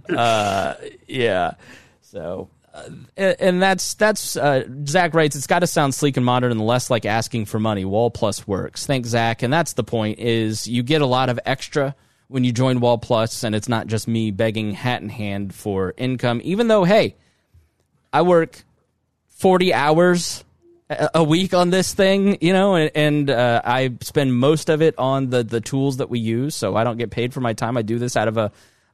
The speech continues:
uh, uh, out of love for this audience and for the work itself, and so does everybody else on the network. And if you get value out of what we do and all that effort that we put into it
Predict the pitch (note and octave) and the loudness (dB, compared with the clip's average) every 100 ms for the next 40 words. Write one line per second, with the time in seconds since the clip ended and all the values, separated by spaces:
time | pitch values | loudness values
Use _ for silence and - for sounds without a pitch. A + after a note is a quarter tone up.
0 | G#2+ G2 F#2+ F#2 F#2 F2+ - - - _ | -2 0 0 -2 -4 -6 -12 -18 -18 _
1 | - A#1 A2 G2 A2 A2 C3 - A#2 G#2 | -10 -4 -4 -2 0 0 -2 -4 -2 0
2 | G2+ F#2+ - G#2+ A2 A2+ A#2 C#3+ C3 G#2 | 0 -2 -4 -4 -2 0 0 0 -2 -6
3 | F2 A2 G2 F#2+ F#2 F2+ G#2 A#2 - - | -6 -4 -2 -2 -4 -2 -2 -2 -4 -2
4 | B2 F3+ - - B2 B2 A#2 A#2+ A2+ - | 0 0 -2 -6 -2 0 2 0 -4 -2
5 | B2+ A#2 A2+ A2+ B2 B2 A#2+ A#2+ C3 C#3 | 0 2 2 0 0 0 2 0 0 0
6 | C3+ C3+ D3+ F#3+ - - _ _ _ _ | 0 0 0 0 -2 -20 _ _ _ _
7 | _ _ - C3 B2+ D3 E3+ F#3 C#3+ D#3+ | _ _ -2 0 4 2 4 2 2 4
8 | F3+ F#3 F3 E3 D3+ E3+ E3 D3 D#3 G3 | 4 6 6 6 4 2 0 2 4 4
9 | F3 C3+ C#3 D3+ D#3+ - D3 E3 D3 C#3+ | 2 2 2 4 2 2 0 0 -2 0
10 | C#3+ C#3 D3 D3 D#3 E3+ F#3 G#3 | 0 0 0 0 0 0 0 0